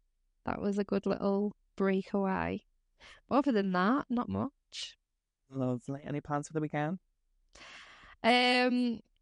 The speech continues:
Speaker 1: well, it's Reese's twenty-first, so we're going for a meal tomorrow and then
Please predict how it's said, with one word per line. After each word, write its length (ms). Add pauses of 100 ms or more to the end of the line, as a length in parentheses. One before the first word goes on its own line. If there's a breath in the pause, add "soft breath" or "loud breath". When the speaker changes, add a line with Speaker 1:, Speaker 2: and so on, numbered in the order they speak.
(140)
Speaker 1:
well, 160
it's 180
Reese's 360
twenty-first, 1200
so 680
we're 60
going 220
for 120
a 60
meal 280
tomorrow 800
and 240
then 440